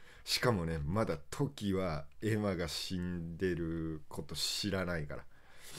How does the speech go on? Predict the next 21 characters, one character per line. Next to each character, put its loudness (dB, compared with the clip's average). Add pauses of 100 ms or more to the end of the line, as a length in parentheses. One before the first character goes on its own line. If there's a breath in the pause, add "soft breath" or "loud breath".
(1000 loud breath)
バ 6
カ 10
面 10
白 12
い 12
か 12
ら 8
ね。 0 (480)
ど 12
う 12
に 10
か 10
し 2
て 6
こ 2
れ、 10 (180)
こ 2
の 8
作 6
品 8
を 6